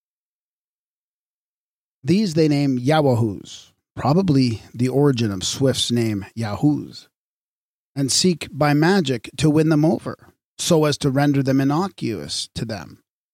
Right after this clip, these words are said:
The natives of California hold the same faith. The Coschaimer in the north of California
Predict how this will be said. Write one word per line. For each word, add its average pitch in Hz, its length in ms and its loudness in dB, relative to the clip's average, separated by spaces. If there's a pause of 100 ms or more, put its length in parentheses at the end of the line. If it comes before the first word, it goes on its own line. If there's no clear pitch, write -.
(1080)
The 135 80 0
natives 139 420 2
of 120 120 -4
California 135 560 2
hold 123 180 0
the 127 80 -2
same 143 320 0
faith. - 440 -4 (1120)
The - 80 -8
Coschaimer 139 840 0
in 123 140 -2
the 123 80 0
north 135 440 2
of 117 220 -2
California 113 800 -4